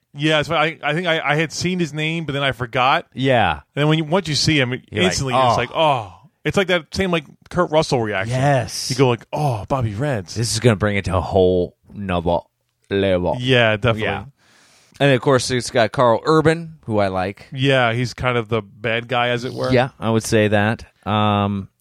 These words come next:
Speaker 2: and then Oaks Fegley?
Speaker 1: Oh,
Speaker 2: Oak-,
Speaker 1: oh,
Speaker 2: Oakes
Speaker 1: that's,
Speaker 2: Fegley?
Speaker 1: oh, that's
Speaker 2: That's
Speaker 1: Pete.
Speaker 2: Pete?
Speaker 1: Oh, yeah, yeah.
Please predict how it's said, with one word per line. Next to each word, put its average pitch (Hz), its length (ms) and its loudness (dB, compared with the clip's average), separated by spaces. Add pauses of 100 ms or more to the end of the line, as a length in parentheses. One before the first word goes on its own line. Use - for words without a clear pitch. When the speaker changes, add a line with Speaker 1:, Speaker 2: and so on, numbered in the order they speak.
(100)
Speaker 2:
and 104 200 -2
then 101 480 0 (1000)
Oaks - 540 0 (1600)
Fegley? 185 580 0 (1200)
Speaker 1:
Oh, 117 120 0
Speaker 2:
Oak-, 104 300 -4
Speaker 1:
oh, 135 120 4 (160)
Speaker 2:
Oakes 120 80 -2
Speaker 1:
that's, 160 200 2
Speaker 2:
Fegley? 190 180 -2
Speaker 1:
oh, 143 120 4
that's 135 160 4
Speaker 2:
That's - 100 -6
Speaker 1:
Pete. 185 140 0
Speaker 2:
Pete? 160 180 0
Speaker 1:
Oh, 139 100 0
yeah, 139 140 0
yeah. 131 260 0